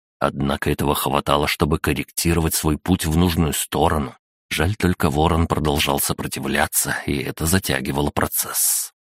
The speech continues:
Но, наконец, я оказался возле одного полуразрушенного поместья.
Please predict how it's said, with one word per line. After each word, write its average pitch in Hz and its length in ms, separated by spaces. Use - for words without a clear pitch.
Но, 73 160
наконец, 82 580
я 80 120
оказался 76 520
возле 82 320
одного 69 600
полуразрушенного 80 1080
поместья. 82 800